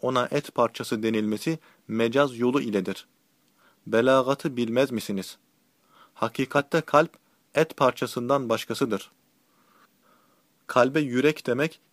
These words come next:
ilmi bir hatadır. Zira o et parçası hayvanlarda da var. Kalp dediğimiz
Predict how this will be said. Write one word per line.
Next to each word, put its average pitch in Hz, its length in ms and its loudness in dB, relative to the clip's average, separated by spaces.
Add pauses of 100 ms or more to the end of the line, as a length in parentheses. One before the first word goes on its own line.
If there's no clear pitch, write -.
(120)
ilmi 131 380 -2
bir 135 100 0
hatadır. 110 640 -2 (720)
Zira 127 400 0
o - 220 -2
et 151 220 -2
parçası 123 540 0 (280)
hayvanlarda 123 800 0
da 104 120 2
var. 95 220 -6 (840)
Kalp 165 380 0
dediğimiz 123 520 -2